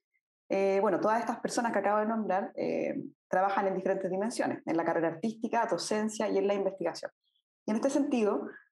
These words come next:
actualmente en Chile existen instrumentos de financiamiento para la construcción de conocimiento y el desarrollo de las artes. Eh, cuando me refiero a estos instrumentos, estoy hablando de ya, los ya conocidos Fondesit o Fondax, ¿no?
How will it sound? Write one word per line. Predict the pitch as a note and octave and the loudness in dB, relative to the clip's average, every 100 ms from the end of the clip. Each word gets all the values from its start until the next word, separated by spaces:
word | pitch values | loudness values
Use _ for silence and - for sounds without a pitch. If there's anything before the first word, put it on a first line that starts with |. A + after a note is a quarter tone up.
| - | -4
actualmente | F3+ G3+ G3+ A3 A#3 | 0 2 2 2 0
en | A3+ | 0
Chile | - A#3 | 0 0
existen | A#3+ A#3+ B3+ A#3+ | 0 -2 0 0
instrumentos | A3+ G#3 G3 B3 C#4+ | 0 0 0 2 2
de | C#4 | 2
financiamiento | C#4 B3+ B3+ A#3 A#3 B3+ B3 | 2 0 0 0 -2 0 0
para | A3 G#3 | 2 2
la | G3 | 2
construcción | G3 F#3+ F3+ - A#3 | 0 -2 -4 -4 -4
de | A#3 | -2
conocimiento | A3 G3+ G3 A3 A#3 B3 | 0 -2 -2 -4 -2 -2
y | |
el | G#3+ | 0
desarrollo | G#3+ G#3+ G#3+ | 0 0 2
de | G#3+ | 2
las | G#3+ G#3+ | 0 0
artes. | - - - _ _ _ _ _ _ | -4 -6 -18 _ _ _ _ _ _
Eh, | F3 | 0
cuando | G3 G3 | 2 4
me | G3 | 2
refiero | G3 A#3+ | 2 2
a | B3 | 2
estos | B3 | 0
instrumentos, | A#3+ A3+ A3+ | 0 0 0
estoy | A#3 A3 | 0 2
hablando | G#3 G3 G3+ | 2 2 2
de | G3 G3+ G3+ | 2 2 0
ya, | F3+ - | -2 -2
los | E3+ | -2
ya | F3+ | 0
conocidos | F#3+ F3+ G3 F#3+ - | 0 0 0 -2 0
Fondesit | F3+ F#3 F#3+ F#3 F3 - | 2 2 2 -2 -4 -6
o | - | -4
Fondax, | F#3+ G3 - - - | -2 0 0 -4 -12
¿no? | - | -10